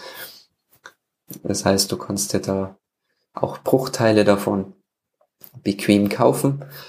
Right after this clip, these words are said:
und bildest den Markt entsprechend gut ab. Also den, den Weltmarkt. Und da ist, da haben wir eigentlich schon die Frage beantwortet, welche E T Fs du kaufen sollst.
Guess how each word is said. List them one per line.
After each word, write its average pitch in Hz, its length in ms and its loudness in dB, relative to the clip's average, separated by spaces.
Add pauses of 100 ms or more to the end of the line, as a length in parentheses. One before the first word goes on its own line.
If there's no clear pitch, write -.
(280)
und 104 680 2 (560)
bildest 107 400 4
den 95 140 0
Markt 98 300 0
entsprechend - 800 -4 (920)
gut 104 220 2
ab. - 320 -2 (640)
Also - 200 2
den, - 320 0
den 98 240 0
Weltmarkt. - 680 -2 (520)
Und 98 200 -6
da 107 120 4
ist, - 320 -2 (160)
da 104 140 2
haben 110 140 4
wir 104 60 6 (120)
eigentlich 101 320 4
schon - 160 2
die 95 80 2
Frage 101 400 0
beantwortet, 98 800 0 (100)
welche 101 400 2
E - 120 2
T - 240 -4
Fs - 160 -2
du - 80 -4
kaufen 107 400 -2
sollst. 104 580 0